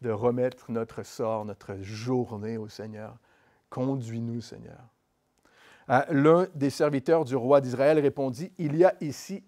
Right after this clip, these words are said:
Élisée, serviteur du roi d'Israël. Il y a ici Élisée, fils de Shaphat,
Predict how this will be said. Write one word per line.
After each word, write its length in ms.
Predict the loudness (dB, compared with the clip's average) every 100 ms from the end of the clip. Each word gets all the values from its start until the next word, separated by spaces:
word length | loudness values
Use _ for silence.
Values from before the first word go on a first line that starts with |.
| _ -6
Élisée, 680 | -2 -2 2 4 4 2 _ _ _ _ _ _ _ _ _
serviteur 680 | -8 -6 -4 -4 2 2 2
du 120 | -2
roi 160 | -2 -2
d'Israël. 520 | -2 0 0 0 -4 -10 _ _ _ _ _ _ _ _ _ _ _ _ _ _ _ _
Il 160 | 2 8
y 40 |
a 60 | 8
ici 300 | 6 0 0
Élisée, 460 | 2 2 6 6 4
fils 360 | 0 -2 -2
de 140 | 0 -2
Shaphat, 640 | -2 -6 0 4 6